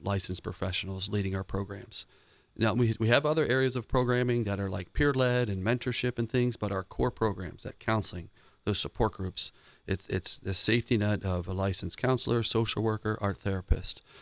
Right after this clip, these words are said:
So that's unique for us, 'cause when we were going to support groups, somehow, some way, we felt like we were put in this position of being, like, group leaders. And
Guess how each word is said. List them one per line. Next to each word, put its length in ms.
So 140
that's 240
unique 400
for 160
us, 340
'cause 120
when 120
we 100
were 80
going 180
to 60
support 320
groups, 420
somehow, 320
some 200
way, 140
we 140
felt 240
like 340
we 140
were 140
put 160
in 80
this 160
position 480
of 180
being, 300
like, 200
group 320
leaders. 540
And 180